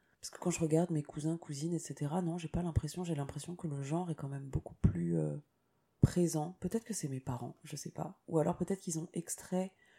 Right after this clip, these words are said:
eux-mêmes cet enseignement de, bah, de l'équilibre. Enfin, on parle beaucoup de yin et yang, et, et de yang. Peut-être que ça vient de là.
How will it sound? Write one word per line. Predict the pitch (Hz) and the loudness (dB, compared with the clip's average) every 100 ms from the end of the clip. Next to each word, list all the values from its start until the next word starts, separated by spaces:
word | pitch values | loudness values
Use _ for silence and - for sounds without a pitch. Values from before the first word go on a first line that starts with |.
| _ _ - | _ _ 2
eux-mêmes | 190 175 175 208 208 _ _ - | 4 6 2 0 -10 _ _ -10
cet | - - | -6 -2
enseignement | 156 - 180 180 175 190 214 - 160 | -2 0 0 2 4 2 0 -8 -6
de, | 160 156 156 151 151 156 - - | 0 2 2 -2 -2 -4 -4 2
bah, | 147 | 4
de | 151 | 6
l'équilibre. | 151 151 - 160 220 185 | 4 0 -4 0 2 2
Enfin, | 147 - 147 | 0 -2 -4
on | |
parle | 147 147 | 0 2
beaucoup | 143 - 175 | 0 -4 -4
de | 151 | -2
yin | 139 156 160 | 0 0 0
et | 147 143 | -2 -2
yang, | 147 160 - | 0 0 0
et, | 175 160 156 - | 0 0 0 -2
et | 147 | -4
de | 139 | -2
yang. | 143 165 202 185 _ _ | 0 -2 -2 -8 _ _
Peut-être | - 151 180 | -8 -6 -4
que | 226 | -2
ça | 160 | -2
vient | 135 143 | -2 -2
de | 139 | -4
là. | 139 | -6